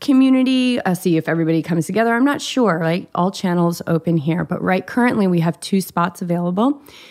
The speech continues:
We come together once a month. We have a check-in. Typically, there's a little bit of homework, right? Like for tomorrow, it's just thinking about what kind of impact you wanna make in the world.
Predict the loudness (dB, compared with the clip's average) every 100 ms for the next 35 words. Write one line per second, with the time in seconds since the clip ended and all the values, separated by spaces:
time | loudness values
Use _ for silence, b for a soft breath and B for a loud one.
0 | B -4 0 2 2 2 2 2 2 0
1 | -2 0 2 4 2 0 -2 0 0 -4
2 | -4 -6 -2 0 0 -2 -4 0 0 2
3 | 0 0 0 2 2 0 2 0 -2 -4
4 | 0 2 2 2 0 -2 0 0 -2 -2
5 | -2 0 -4 -2 2 2 4 2 2 2
6 | 0 B B B B B 0 0 -4 -6
7 | -4 -2 -4 2 2 2 0 0 -2 -2
8 | -2 -2 -2 0 0 2 -2 -2 -2 0
9 | 2 2 2 0 0 2 2 2 2 -2